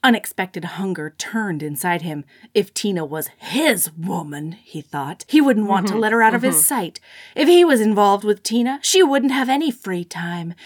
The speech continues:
Speaker 1: He'd want to spend every second of it with her. If Tina was his lover, he'd make sure
Speaker 2: <laughs>
Speaker 1: everyone in the world knew it." <laughs> Oh, no.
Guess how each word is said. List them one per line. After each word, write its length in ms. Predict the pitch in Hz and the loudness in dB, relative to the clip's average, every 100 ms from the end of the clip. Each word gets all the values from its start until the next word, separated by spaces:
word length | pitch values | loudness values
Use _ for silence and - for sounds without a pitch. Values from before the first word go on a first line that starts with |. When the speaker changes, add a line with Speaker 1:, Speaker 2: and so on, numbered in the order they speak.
| - - | -20 -2
Speaker 1:
He'd 220 | 247 220 | 0 2
want 340 | 202 208 190 | 0 -2 -2
to 100 | - | -6
spend 400 | 175 - 185 165 - | -8 -6 -6 -4 -4
every 540 | - 202 175 190 196 254 | -2 0 -2 -6 -6 -6
second 680 | - - - - 165 156 156 | -4 -2 -2 -4 -10 -8 -10
of 160 | 147 | -10
it 160 | 143 - | -10 -8
with 360 | 170 208 175 - - | 2 2 2 -4 -12
her. 380 | 147 120 - - - - - | -12 -12 -16 -20 -20 -20 -4
If 220 | 233 - | -4 -4
Tina 260 | - 254 240 | -2 2 4
was 200 | 208 202 | 4 2
his 200 | 208 196 | 2 0
lover, 760 | 185 202 208 226 190 - 170 - - - - | 0 0 2 2 0 -4 -4 -6 -20 -20 0
he'd 260 | 277 285 214 | 4 4 4
make 260 | 226 208 | 2 2
sure 400 | - - 277 269 427 | 0 0 2 2 4
Speaker 2:
<laughs> 60 | |
Speaker 1:
everyone 560 | 262 254 277 269 262 254 | 4 4 4 4 6 6
in 80 | 226 | 6
the 100 | 202 | 4
world 680 | 185 277 370 262 208 175 | 4 4 6 6 4 0
knew 540 | 170 185 208 226 254 208 | 0 2 6 6 8 6
it." 340 | 185 - - - | 4 -2 -12 -12
<laughs> 40 | _ _ - 1017 - - 784 762 784 698 | _ _ -18 -16 -16 -18 -18 -18 -18 0
Oh, 440 | 392 359 - 392 381 359 | 2 2 2 0 0 -2
no. 880 | 359 359 359 359 339 277 240 214 - | 4 8 10 10 8 6 2 -2 -6